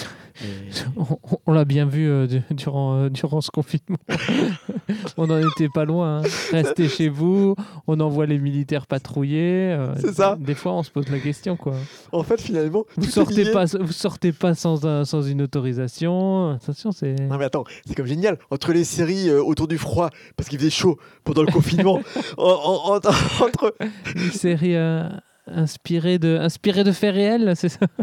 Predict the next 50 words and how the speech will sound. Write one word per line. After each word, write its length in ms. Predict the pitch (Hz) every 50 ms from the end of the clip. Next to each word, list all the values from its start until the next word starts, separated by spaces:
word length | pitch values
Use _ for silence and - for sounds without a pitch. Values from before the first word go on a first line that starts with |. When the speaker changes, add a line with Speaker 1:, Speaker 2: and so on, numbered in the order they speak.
| - -
Speaker 1:
Ouais, 100 | 294 -
c'est 120 | - 190 160
ça. 200 | 120 - - - - - - 196 214 - _ - -
Speaker 2:
Tu, 160 | - 160 151 156
tu 100 | - 170
regardais 380 | 160 160 165 160 160 165 180 175
toujours 220 | - - 190 185 -
par 120 | - 190
la 100 | 185 185
fenêtre. 320 | - - 190 190 185 - -
Est-ce 160 | 180 - -
qu'il 160 | - 196 185
y 60 | 190
a 60 | 190
pas 180 | 180 - 214 214
un, 560 | 220 220 214 214 214 214 214 214 214 214 220
une 140 | 214 202 185
soucoupe, 480 | - - 220 196 - - 247 _ - 208
là, 80 | 202 - -
qui 100 | - 202
va 140 | 196 196 185
nous 200 | 180 196 185 190
arrêter ? 220 | 190 185 170 _ - - - 165 - - - - - - - - -
Speaker 1:
Non, 220 | - 139 160 190 180
c'est, 220 | - - 170 160
voilà, 260 | 143 135 117 104 110
c'est 220 | 117 - - - 139
vraiment, 400 | 135 151 160 165 170 175 175 160
euh, 380 | 147 139 139 135 135 135 135 131
voilà, 180 | 120 110 104 117
c'est, 220 | 120 151 143 -
c'est, 120 | - - 131
c'est, 140 | - 135 123
c'est 180 | - - 135
une 80 | 135 131
série 260 | - - 139 139 151
dont 80 | 139 135
je 80 | 117
voulais 140 | 123 123 127
vraiment 160 | 120 120 131 127
parler 320 | - 139 120 123 135 147
parce 160 | 139 131 120
que 160 | - - 120
j'ai, 600 | 107 95 98 101 104 107 107 107 107 107 110 107 104 - - -
ah, 120 | - 113 113
moi, 120 | 107 113
j'ai 120 | 104 117 127
eu 100 | 139 135
cette 440 | - - - - - 113 - -
envie 360 | 113 104 107 98 107 117 143